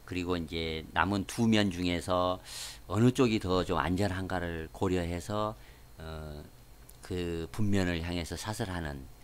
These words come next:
어, 그 방법을 이제 사분법이라고 얘기를 합니다. 이 사분법에 대해서 뭐 세부적인 아주, 어, 구체적인 내용은 제가 다른 그 포스팅에 설명을 많이 했습니다. 거기를 이제 참고를 하시길 바라고요.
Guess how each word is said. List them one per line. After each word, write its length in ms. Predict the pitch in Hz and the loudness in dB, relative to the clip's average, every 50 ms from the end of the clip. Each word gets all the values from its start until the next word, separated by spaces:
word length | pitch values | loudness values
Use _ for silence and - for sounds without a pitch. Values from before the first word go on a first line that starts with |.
| - - - - - - - - - - - | -20 -20 -20 -20 -20 -20 -20 -20 -20 -18 -14
어, 160 | - 76 73 80 - - - - - - - - - - - - - - - - - - - - - - - - | -14 -12 -12 -12 -14 -18 -20 -20 -20 -20 -20 -20 -20 -20 -20 -20 -20 -20 -20 -20 -20 -20 -20 -20 -20 -20 -20 -14
그 280 | - - 110 104 101 98 | -8 -4 -2 -2 -2 -2
방법을 640 | - - 113 113 110 123 123 120 131 135 135 117 | 0 0 2 6 8 8 8 8 6 4 4 2
이제 340 | 101 90 92 90 90 85 80 | 0 0 2 2 2 0 -2
사분법이라고 800 | - - 127 131 143 135 123 117 107 87 90 85 85 82 78 78 | -2 -2 0 2 2 2 2 0 -2 0 0 0 0 0 0 0
얘기를 320 | 80 85 78 78 78 76 76 | -2 -2 -2 -2 -4 -6 -6
합니다. 440 | 82 92 90 85 78 80 78 78 80 | -6 -8 -6 -4 -4 -2 -2 -2 -4
이 140 | 90 95 92 | -6 -8 -6
사분법에 580 | 92 113 156 156 165 165 151 160 147 143 135 | -2 -2 0 0 0 0 0 0 0 0 0
대해서 480 | 113 113 110 107 104 - 107 104 104 101 | 0 0 0 -2 -2 -2 -4 -4 -2 -4
뭐 240 | 101 98 98 98 95 | -4 -4 -4 -4 -4
세부적인 720 | - - - 147 156 156 156 151 135 131 120 113 110 107 - - - - - - - | -6 -8 -6 -4 -2 0 2 2 2 0 -2 -4 -6 -8 -12 -16 -18 -18 -18 -6 -4
아주, 280 | - 95 110 113 107 - - - - - - - - - - | -4 -2 -2 -2 -4 -4 -8 -14 -18 -18 -18 -18 -18 -16 -14
어, 160 | - 87 87 - | -12 -10 -10 -8
구체적인 960 | - - 117 - 147 156 160 151 147 135 127 120 113 107 101 98 95 95 92 | -6 -6 -4 -2 -2 0 0 2 2 2 2 0 0 -2 -4 -4 -4 -2 2
내용은 560 | 101 107 107 104 104 98 92 90 85 73 - - 55 78 78 | 2 2 2 2 0 -2 -2 -4 -6 -8 -10 -12 -14 -12 -10
제가 420 | - 104 101 104 98 92 87 76 | -8 -2 0 2 2 2 2 0
다른 360 | 71 - 101 104 113 110 104 | -2 -4 -4 -2 -2 -2 -4
그 180 | 90 90 90 85 - | -4 -4 -4 -4 -4
포스팅에 680 | - 131 127 - - - 123 107 98 92 87 85 82 | -6 -6 -6 -6 -8 -8 -6 -6 -4 -4 -6 -6 -6
설명을 400 | - 120 120 123 120 113 101 92 | -6 -4 -4 -2 -2 -4 -4 -6
많이 380 | 80 73 90 95 90 90 92 110 | -6 -6 -4 -4 -6 -6 -6 -8
했습니다. 600 | 123 - - 104 92 85 80 82 82 80 76 - | -8 -8 -10 -10 -8 -6 -4 -4 -4 -4 -4 -6
거기를 340 | - - 92 92 92 87 85 | -6 -6 -6 -4 -4 -4 -6
이제 180 | 82 78 80 78 | -6 -8 -8 -8
참고를 540 | - - 113 120 113 104 92 90 85 80 82 | -8 -8 -8 -6 -6 -6 -6 -6 -8 -8 -8
하시길 480 | 87 - - 113 107 90 80 80 78 | -10 -10 -10 -10 -10 -10 -10 -10 -10
바라고요. 580 | - 76 78 80 80 80 78 78 78 78 78 | -10 -8 -6 -6 -8 -8 -10 -12 -12 -12 -14